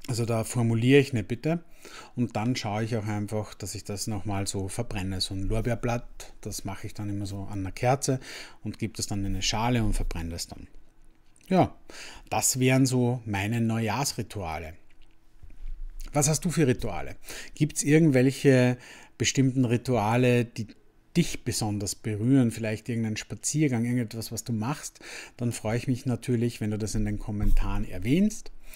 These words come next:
Wenn du Lust hast, ein Video über ein Thema zu hören, das ich aufbereiten soll, dann schreib's bitte auch in die Kommentare, denn gerne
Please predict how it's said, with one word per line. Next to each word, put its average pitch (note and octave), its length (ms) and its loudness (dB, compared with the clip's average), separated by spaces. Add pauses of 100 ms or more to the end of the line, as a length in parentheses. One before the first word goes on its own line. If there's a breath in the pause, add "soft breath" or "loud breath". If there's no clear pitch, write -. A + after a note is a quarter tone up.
(360 loud breath)
Wenn B2 280 0
du E3+ 360 0 (540)
Lust C#3+ 280 0
hast, - 320 0
ein A#2+ 220 -2
Video C3 560 2 (280)
über B2+ 220 -2
ein A#2+ 220 -4
Thema C#3 360 4
zu A#2 140 -4
hören, G#2+ 240 0
das G#2+ 140 -2
ich A#2 160 -6
aufbereiten G#2 680 0
soll, G#2+ 320 -4 (400 loud breath)
dann B2 460 2
schreib's C3 380 -4
bitte C#3+ 240 -4
auch D#3 160 2
in C#3+ 80 4
die A#2+ 80 0
Kommentare, A2+ 680 -2
denn A#2 540 -2 (600)
gerne C3 420 4